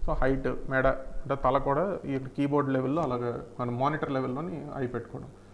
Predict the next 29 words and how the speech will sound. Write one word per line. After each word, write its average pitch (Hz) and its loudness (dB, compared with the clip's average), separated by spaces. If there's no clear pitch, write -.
So, 147 -4
దీనివల్ల 151 0
ఏంటంటే 143 0
ఇలా 151 6
కిందకి 151 6
చూడడం, 143 4
ఇలా 139 2
పైకి 139 -2
చూడడం 131 -2
ఇది 127 -2
కాకుండా 127 -2
abnormality 131 -4
లేకుండా. 110 -4
ల్యాప్‌టాప్‌లో 160 6
చేసేటప్పుడు 156 -2
ఎక్కువ 147 -2
సమస్య 123 -6
ఉంటుంది 117 -8
అన్నమాట. - -10
ఎందుకంటే 151 -2
laptop 156 6
ఈ 156 4
హైట్‌లోనే 151 2
ఉంటుంది 117 -2
కదా. 127 -2
So, 151 8
ఇలా 151 8
చేసుకోవడం 127 4
ఒకటి. 113 2